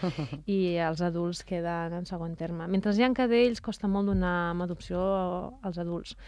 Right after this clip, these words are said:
Speaker 2: Per això l'esterilització per nosaltres és tan important. Si no entressin cadells, segurament hi haurien menys gossos a, a
Speaker 1: Mhm.
Speaker 2: part del nombre,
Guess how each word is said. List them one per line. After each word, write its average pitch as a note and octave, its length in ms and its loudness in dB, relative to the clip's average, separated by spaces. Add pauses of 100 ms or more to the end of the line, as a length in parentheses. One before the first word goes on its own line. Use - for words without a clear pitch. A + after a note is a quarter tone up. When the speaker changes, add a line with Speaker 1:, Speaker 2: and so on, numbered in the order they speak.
(200)
Speaker 2:
Per G3 100 -2
això G3 160 -2
l'esterilització F3+ 800 -4
per G3 140 -4
nosaltres F3 340 -2
és D#3 80 -14
tan F3 100 -4
important. F3 640 -4
Si - 200 -8
no E3+ 80 -2
entressin F3+ 340 -4
cadells, F#3 360 -2
segurament F3 420 -2
hi F3 60 0
haurien F3 240 0
menys G#3 180 2
gossos F3+ 380 -4
a, E3 320 -2
a - 20 2
Speaker 1:
Mhm. C#3+ 60 0
Speaker 2:
part F#3 180 4
del D#3+ 180 -2
nombre, G#3 440 0